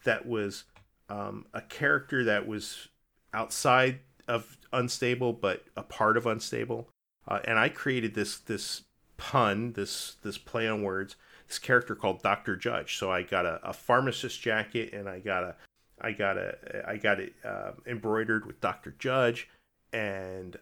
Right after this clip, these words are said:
I got, you know, various things like a stethoscope and so on. And, and I went out and I judged Unstable events, and I was hired to do a couple of events. And I was thinking to myself, you know, this is really great, but what I wanna do is I wanna pull it back out again. I wanna judge a really big event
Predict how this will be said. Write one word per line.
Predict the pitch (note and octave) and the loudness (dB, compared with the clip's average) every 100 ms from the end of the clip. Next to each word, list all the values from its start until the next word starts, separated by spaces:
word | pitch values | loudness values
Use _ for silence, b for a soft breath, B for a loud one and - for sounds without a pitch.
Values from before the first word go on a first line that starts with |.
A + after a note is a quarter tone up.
| - | -10
I | G#2 | -8
got, | G2+ F#2+ - - | -2 0 -2 -6
you | A#2 | -10
know, | G#2 F2+ _ | -10 -12 _
various | B2 A2+ G#2 G#2 F#2 - | -6 2 4 4 2 -2
things | G#2 G2 G2+ | -4 -6 -8
like | F2+ | -10
a | - | -8
stethoscope | - - A#2 A2 A#2+ - B2+ A2+ A2+ _ _ _ _ | -4 0 0 0 -4 0 4 4 2 _ _ _ _
and | G#2 F#2 | -12 -12
so | - - D3 | -4 0 2
on. | A#2 G2+ G2+ | 2 2 -2
And, | - G2+ G2+ b b b b | -6 -10 -12 b b b b
and | G2+ | -4
I | G2+ | 0
went | C3 A2+ | 4 4
out | G#2 | 4
and | G2+ | 0
I | G#2 | -8
judged | - G#2 G#2+ - | -4 -4 -4 -6
Unstable | G2+ - C3 D#3+ A#2 | -6 -2 0 2 0
events, | G2+ G2 - | 0 -4 -6
and | F#2+ | -8
I | |
was | G2 | -8
hired | - C#3 C#3+ | -2 0 0
to | A#2 | -2
do | G2 | -4
a | |
couple | - B2+ D3 | -4 -4 -4
of | A#2+ | -6
events. | G#2 F#2+ - | -6 -10 -10
And | - | -12
I | |
was | F#2 - | -12 -4
thinking | C3+ - | -4 -2
to | A#2+ | -6
myself, | G#2+ G2 - G2 - | -4 -4 -4 -6 -6
you | A#2+ | -2
know, | C3 | -2
this | A#2+ C3 | -2 -4
is | A#2 | -4
really | C3+ A2+ | -4 -6
great, | G2+ A2+ A#2+ - | -2 2 2 -2
but | F#2 | -10
what | G2+ | -6
I | G2 | -4
wanna | G2 C3+ | 0 0
do | A#2+ | -2
is | G2 | -8
I | F#2 | -10
wanna | F#2+ G#2+ | -8 -8
pull | - - C#3+ | -8 -2 -2
it | B2+ | 0
back | A#2 - | 0 0
out | B2 B2 | 0 0
again. | G#2 F2+ | -4 -8
I | |
wanna | F2+ G#2 F#2+ | -8 -8 -8
judge | - G#2+ G2+ | -4 -2 -2
a | |
really | E2+ F#2 C3 F#3 D#3+ | -6 -8 -6 0 2
big | C#3 A#2+ | 2 -2
event | A2+ B2+ G#2+ | 2 2 2